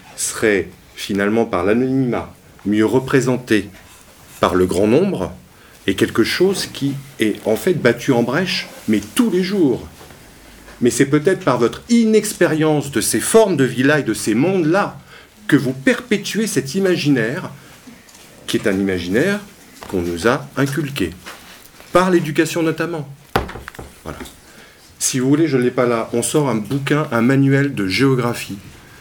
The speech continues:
de troisième, de seconde, de première ou de terminale. Et on peut remonter à cinquante, soixante, soixante-dix ans. Les paysans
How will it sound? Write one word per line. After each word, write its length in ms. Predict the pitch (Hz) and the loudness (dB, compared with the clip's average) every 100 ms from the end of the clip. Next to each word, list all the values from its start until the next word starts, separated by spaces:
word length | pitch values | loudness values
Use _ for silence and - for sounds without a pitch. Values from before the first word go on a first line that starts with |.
| - - | -20 -6
de 80 | 98 | -6
troisième, 560 | - - 139 135 131 123 | -2 0 2 2 0 -2
de 80 | |
seconde, 400 | 98 - 107 117 | -4 -2 -2 -2
de 60 | 104 | -2
première 340 | 95 98 101 | -4 -4 -4
ou 40 | 90 | -6
de 60 | |
terminale. 380 | 82 87 78 73 65 - - - - - - - - - - - - | -8 -10 -10 -10 -12 -12 -12 -12 -12 -12 -12 -12 -14 -14 -16 -16 -4
Et 100 | 135 | 2
on 80 | 127 | 2
peut 100 | 123 | 4
remonter 600 | 131 127 123 127 135 135 143 - - - | 4 6 4 2 0 0 -2 -12 -20 -8
à 240 | 101 98 - - - - | -6 -6 -12 -20 -20 -14
cinquante, 600 | - - 127 131 117 120 - - | -6 -2 -2 0 -2 -2 -8 -10
soixante, 540 | - 113 - 101 98 | -6 -6 -4 -8 -6
soixante-dix 560 | 110 - 101 90 78 69 | -8 -6 -8 -8 -10 -12
ans. 100 | 67 - - - - - - - - - - - - | -16 -20 -20 -20 -20 -20 -20 -20 -20 -20 -18 -14 0
Les 120 | 117 | 0
paysans 680 | - 131 123 101 107 123 | 2 0 0 0 0 -2